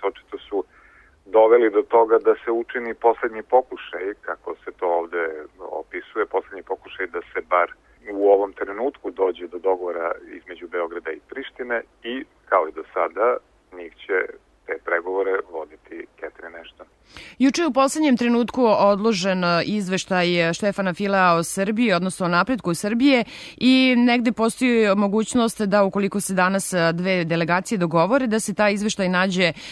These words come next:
Speaker 2: u tom izveštaju. Da li se zna kada će se, e, taj novi detalj iz izveštaja Štefana Filea saopštiti javnosti?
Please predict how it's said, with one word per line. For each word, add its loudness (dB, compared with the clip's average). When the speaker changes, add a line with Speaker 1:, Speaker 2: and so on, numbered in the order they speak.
Speaker 2:
u 4
tom 2
izveštaju. 0
Da 4
li 2
se -2
zna 2
kada 2
će 0
se, 0
e, -4
taj 4
novi 4
detalj 2
iz 0
izveštaja 0
Štefana -2
Filea 0
saopštiti -4
javnosti? -6